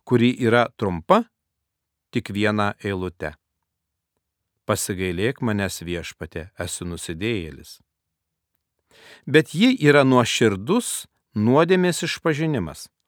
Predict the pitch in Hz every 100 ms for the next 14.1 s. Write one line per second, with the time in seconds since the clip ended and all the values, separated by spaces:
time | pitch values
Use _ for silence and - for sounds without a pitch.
0 | _ _ - 117 113 120 113 _ 104 98
1 | 95 92 131 226 - - 196 175 - 196
2 | 180 180 _ _ _ - 120 110 101 -
3 | 95 95 110 143 156 156 - 147 - 139
4 | 131 135 127 - 147 - 87 80 - 76
5 | _ _ _ _ _ _ - 101 110 92
6 | 95 104 - 95 101 95 143 165 170 160
7 | 160 - 156 156 156 147 147 127 139 -
8 | _ _ _ _ 226 208 151 - 123 107
9 | 110 101 92 80 87 127 - 170 160 -
10 | _ _ - 98 90 87 120 143 - -
11 | 98 82 90 95 80 78 - _ _ _
12 | _ _ _ _ _ _ _ _ _ -
13 | 104 147 160 156 - 151 135 123 87 78